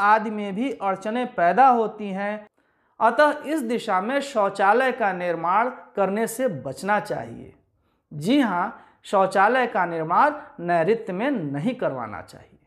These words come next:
चौथा स्थान है उत्तर, यानी कि नॉर्थ।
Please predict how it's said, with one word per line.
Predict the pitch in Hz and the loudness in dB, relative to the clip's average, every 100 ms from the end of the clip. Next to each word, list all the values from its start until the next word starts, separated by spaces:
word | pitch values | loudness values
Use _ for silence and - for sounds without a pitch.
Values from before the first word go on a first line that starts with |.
| _ _ _ _ _ | _ _ _ _ _
चौथा | 190 196 214 214 214 202 | 4 4 4 4 4 4
स्थान | - 196 202 196 | -4 -4 -2 -2
है | 208 - | -6 -6
उत्तर, | 170 - 240 277 311 - - | -12 -4 0 2 0 -12 -6
यानी | 170 165 185 196 | 0 0 0 -4
कि | 202 202 | -4 -4
नॉर्थ। | 143 135 143 214 269 - | -4 -2 4 4 4 -4